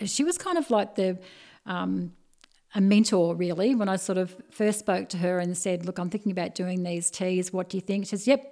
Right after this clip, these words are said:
I'll be in." <laughs> So, okay. Um, and so she's been fabulous, and, um, and, and a few ideas that, um, she's provided me with, and, and even in regards to costings and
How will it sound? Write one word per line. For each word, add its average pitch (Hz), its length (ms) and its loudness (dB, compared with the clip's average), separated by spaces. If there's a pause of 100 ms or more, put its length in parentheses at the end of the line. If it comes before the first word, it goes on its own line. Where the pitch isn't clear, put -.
(340)
I'll 220 140 2
be 220 160 6
in." 247 320 4
<laughs> - 40 -20 (260)
So, 240 280 0
okay. 214 260 4 (540)
Um, 208 520 4
and 214 180 6
so 202 300 6
she's 202 220 2
been 180 160 4
fabulous, 180 640 0
and, 185 480 -2
um, 185 480 -2
and, 190 340 0
and 196 300 0
a 208 100 -2
few 233 280 6
ideas 185 580 2
that, - 320 -4
um, 180 260 -2
she's 180 320 -2
provided 180 440 -2
me 180 140 -2
with, 185 280 -2
and, 180 260 -2
and 202 140 4
even 294 260 6
in 180 140 0
regards 175 380 -2
to 180 80 -8
costings 175 640 -4
and 170 220 -6